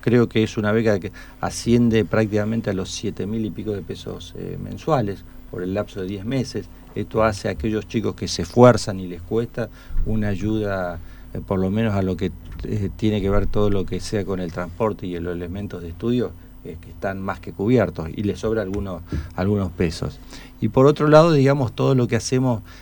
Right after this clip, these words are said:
en relación también al, al deporte. Hace unos pocos días, eh, terminamos un torneo de fútbol femenino que tuvo una convocatoria, pero fenomenal, eh, realmente, y, y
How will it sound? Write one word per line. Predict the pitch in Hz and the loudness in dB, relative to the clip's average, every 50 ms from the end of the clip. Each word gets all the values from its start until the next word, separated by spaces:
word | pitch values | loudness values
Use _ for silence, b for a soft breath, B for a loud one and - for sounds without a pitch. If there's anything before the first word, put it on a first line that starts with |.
| B B B | B B B
en | - 107 | -6 -4
relación | 104 101 107 107 95 - - 123 123 127 | 0 2 2 2 2 2 2 2 2 4
también | - 117 107 107 113 117 117 113 | 6 4 4 4 4 2 2 2
al, | 110 101 95 92 90 - | 2 2 2 0 -2 -4
al | - 101 104 104 | -4 -2 0 2
deporte. | 104 110 110 - - 135 139 139 131 117 107 104 101 | 2 0 0 2 2 4 4 4 4 4 4 4 4
Hace | 98 101 104 - - - 104 95 92 90 87 B B B B B B - | 4 4 2 2 0 -4 -2 -2 -2 -4 -6 B B B B B B -4
unos | 117 113 113 107 98 | -2 0 0 0 0
pocos | - - 113 104 107 101 95 | 2 0 2 2 2 2 2
días, | 107 113 117 123 120 110 - - - B B B B B B - | 2 2 4 4 2 2 0 -2 -10 B B B B B B -8
eh, | - | -8
terminamos | 90 - 98 92 98 107 113 110 107 98 | -4 -4 -4 -2 0 0 0 0 0 -2
un | 104 107 107 104 | -2 -4 -4 -4
torneo | 92 98 98 95 104 107 107 104 | -4 -4 -4 -4 -4 -4 -2 -4
de | 95 90 | -4 -6
fútbol | - 110 107 107 107 98 90 | -6 -6 -4 -4 -4 -6 -6
femenino | - - 95 98 110 123 151 147 113 98 | -8 -8 -8 -4 -4 -4 -2 -2 -2 -2
que | 95 87 | -4 -6
tuvo | - - 104 104 101 | -4 -4 -4 -4 -4
una | 101 98 95 92 90 85 | -6 -6 -6 -6 -8 -8
convocatoria, | 85 - - 87 90 87 87 82 82 92 87 87 - 107 110 113 120 113 104 - - - | -6 -4 -4 -2 -2 -2 -4 -2 0 0 0 2 2 2 2 4 2 0 0 -4 -6 -8
pero | 87 82 80 82 | -8 -6 -6 -8
fenomenal, | - - - - 95 92 92 92 92 87 87 87 90 92 110 120 107 92 82 80 B B B B B B B B B B B - | -10 -12 -8 -4 -4 -4 -2 -4 -6 -8 -8 -8 -6 -2 -2 -2 -2 -2 -4 -8 B B B B B B B B B B B -6
eh, | - 87 87 90 87 82 | -4 -2 -2 -2 0 2
realmente, | 98 98 98 98 95 104 107 110 110 - - 110 101 95 95 | 4 4 4 4 4 2 2 2 2 4 4 6 6 6 4
y, | 90 87 87 85 82 - - | 2 2 0 -2 -4 -4 -4
y | 90 90 87 85 82 82 82 80 80 82 | -4 -2 -2 0 0 0 -2 -2 -4 -4